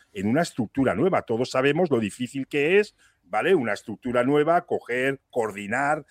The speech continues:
engrasar y que, y que funcione todo. Esto también lo tenéis en cuenta, ¿no? Mm, la de, la de Los Ángeles Rams está engrasadísima, porque, vamos, eh, estamos hablando, para muchos de nosotros, probablemente el mejor head coach, y va engrasadita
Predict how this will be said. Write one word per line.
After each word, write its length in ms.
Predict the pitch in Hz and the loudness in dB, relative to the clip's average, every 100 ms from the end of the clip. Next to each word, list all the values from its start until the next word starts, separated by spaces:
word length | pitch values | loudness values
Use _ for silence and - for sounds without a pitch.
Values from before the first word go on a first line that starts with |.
| _ | _
engrasar 920 | 131 117 107 101 - 139 143 151 175 _ _ _ _ | -4 0 2 0 0 2 6 4 2 _ _ _ _
y 100 | - | -16
que, 140 | - 139 - | -6 -4 -4
y 100 | 127 | -6
que 140 | - | -6
funcione 540 | - 120 92 139 151 123 | -4 -2 2 6 6 6
todo. 420 | 175 208 131 85 _ _ | 6 6 6 0 _ _
Esto 240 | 104 90 127 | -10 -4 4
también 280 | 147 143 | 6 8
lo 80 | 127 | 6
tenéis 280 | 113 110 98 | 6 2 0
en 100 | 95 | 0
cuenta, 320 | 165 190 123 | 4 4 4
¿no? 260 | 113 180 202 _ _ _ | 2 0 -2 _ _ _
Mm, 440 | 98 90 90 95 92 | -18 -12 -8 -4 2
la 160 | 92 | 4
de, 300 | 95 95 95 - - | 6 6 4 0 -10
la 220 | 95 101 | 0 4
de 120 | 101 | 4
Los 240 | 101 101 - | 6 6 6
Ángeles 380 | 113 131 127 120 | 2 2 2 4
Rams 400 | 139 165 202 - _ _ - | 6 6 2 -4 _ _ -10
está 280 | 110 90 98 | -8 -4 -2
engrasadísima, 1000 | 107 135 139 - - 185 - - 92 85 | 4 4 4 0 -2 -2 -2 -4 -6 -6
porque, 280 | 90 92 | -6 -8
vamos, 360 | 90 107 151 95 | -2 0 0 -4
eh, 60 | 87 82 | -4 -4
estamos 280 | - 95 98 | -6 -6 -4
hablando, 400 | 104 117 151 - _ _ | -2 0 0 -2 _ _
para 260 | 98 87 82 | -2 -2 -2
muchos 420 | 90 98 113 117 | 0 2 2 2
de 80 | 113 | 0
nosotros, 480 | 113 120 139 160 - _ - | 2 2 2 2 0 _ -10
probablemente 460 | 85 90 98 95 | -4 -2 -2 -2
el 80 | 139 | 0
mejor 260 | 120 110 104 | 2 0 -4
head 140 | 95 - | -8 0
coach, 320 | 190 151 104 - - _ | 2 2 0 -14 -20 _
y 140 | 95 | -10
va 240 | 82 95 | -2 0
engrasadita 920 | 104 113 110 - 143 170 190 180 196 | 2 2 2 2 2 2 6 8 8